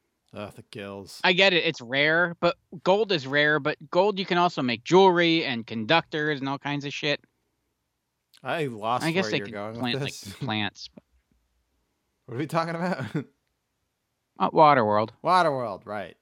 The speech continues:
Speaker 1: Gills. I wonder if he's ever had them
Speaker 2: Ooh, ooh, we
Speaker 1: fingered
Speaker 2: can
Speaker 1: by a girl
Speaker 2: add
Speaker 1: in a
Speaker 2: that.
Speaker 1: Toledo Mud Hen shirt.
Speaker 2: A, a Kevin Costner show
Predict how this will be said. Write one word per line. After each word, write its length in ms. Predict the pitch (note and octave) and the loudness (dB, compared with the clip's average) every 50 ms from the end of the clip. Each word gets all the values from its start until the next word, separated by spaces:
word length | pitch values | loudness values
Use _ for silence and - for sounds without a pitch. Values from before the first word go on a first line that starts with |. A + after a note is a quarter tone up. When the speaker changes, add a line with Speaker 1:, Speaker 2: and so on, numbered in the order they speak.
| _ _ _ _ _ | _ _ _ _ _
Speaker 1:
Gills. 500 | - B2+ B2 A2 F#2 E2+ - - - - _ _ - | -8 -6 -4 -6 -6 -8 -12 -18 -20 -20 _ _ -14
I 40 | G#2 | -10
wonder 180 | A#2 C#3 C3+ | -10 -6 -6
if 100 | C3 B2+ | -6 -6
he's 160 | B2+ - A#2+ A#2+ | -6 -8 -6 -6
ever 220 | C3 B2 A#2+ A#2+ | -4 -4 -4 -4
had 180 | A2+ A2+ A#2 G#2+ | -4 -4 -6 -6
them 160 | A2 G2 F#2+ | -10 -4 0
Speaker 2:
Ooh, 180 | C4+ D4+ C#4+ G#3+ - - _ - | 4 4 4 4 2 0 _ -8
ooh, 60 | G#3 | -6
we 60 | A3+ | -2
Speaker 1:
fingered 240 | D3 D3+ - C#3 B2+ | 0 0 0 0 -2
Speaker 2:
can 80 | A#3 G#3+ | -2 -2
Speaker 1:
by 200 | - A#2 A2+ A#2 | 0 0 0 -2
a 60 | A2+ | -2
girl 140 | G#2 - F3 | -2 0 0
Speaker 2:
add 60 | F#3+ | 0
Speaker 1:
in 60 | F3+ B2 | 0 0
a 40 | A#2 D3+ D3 | 0 -4 -4
Speaker 2:
that. 60 | A2+ | -6
Speaker 1:
Toledo 300 | - A#2 B2 B2 A2+ A2 | -8 -10 -10 -8 -8 -8
Mud 200 | G#2 A2 A#2+ B2 | -8 -8 -8 -8
Hen 220 | G#2+ A2+ G2+ G2 G#2 | -8 -10 -12 -12 -12
shirt. 360 | - - G#2 G2 F#2+ F2+ - _ _ _ _ _ _ _ _ _ _ _ _ _ _ _ _ _ _ _ _ _ | -12 -12 -12 -12 -12 -14 -16 _ _ _ _ _ _ _ _ _ _ _ _ _ _ _ _ _ _ _ _ _
Speaker 2:
A, 60 | C#3+ | -20
a 320 | C#3 C#3+ - _ _ - - _ | -20 -20 -20 _ _ -20 -20 _
Kevin 320 | - - F3 F3+ - E3 B2 | -20 -20 -20 -18 -16 -18 -18
Costner 540 | - - - - A2 A2+ - - - - - | -18 -18 -14 -12 -12 -12 -14 -16 -20 -20 -18
show 320 | - - - - - - | -18 -18 -18 -18 -20 -20